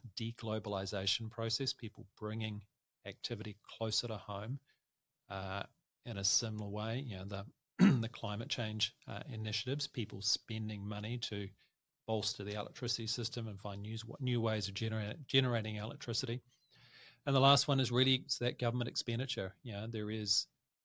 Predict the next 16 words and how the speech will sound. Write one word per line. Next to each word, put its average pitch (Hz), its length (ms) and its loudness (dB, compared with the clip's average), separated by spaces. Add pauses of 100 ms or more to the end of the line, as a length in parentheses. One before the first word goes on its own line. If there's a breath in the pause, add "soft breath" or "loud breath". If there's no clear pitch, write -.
(680)
across - 520 -2
Western 110 360 0
nations, 107 640 -2 (140)
there 107 120 -4
is 104 100 0
still 113 460 2 (760)
decent 113 340 -2
amounts 104 360 -4
of 110 100 -6
government 101 300 -2
expenditure. 104 560 -4 (200)
It's - 180 -8
not 117 300 0
like 104 200 -4
sort 110 200 -4
of 95 140 -10